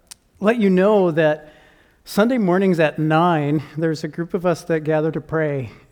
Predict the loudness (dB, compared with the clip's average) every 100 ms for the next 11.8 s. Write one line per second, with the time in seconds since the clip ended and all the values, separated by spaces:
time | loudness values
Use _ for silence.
0 | -8 -4 -4 -4 -4 -4 -8 -8 -4 -2
1 | -4 -6 -6 -4 -2 -4 -6 -16 _ _
2 | _ _ _ _ _ _ -12 -8 -4 0
3 | 2 2 2 2 0 -2 -4 -2 -2 -2
4 | -4 -6 -4 -6 -10 -20 -12 -6 -4 -2
5 | -2 0 0 -2 -2 -6 -2 -2 -2 -2
6 | -2 -2 -2 0 2 2 0 -4 -6 -20
7 | -20 -20 -20 -20 _ -6 -2 0 2 0
8 | 0 2 4 6 4 2 0 -4 -2 0
9 | 2 2 0 0 0 2 2 0 -2 -4
10 | -4 -4 -4 -2 -2 0 0 -2 -4 -2
11 | -2 -2 -8 -8 -2 -2 0 -2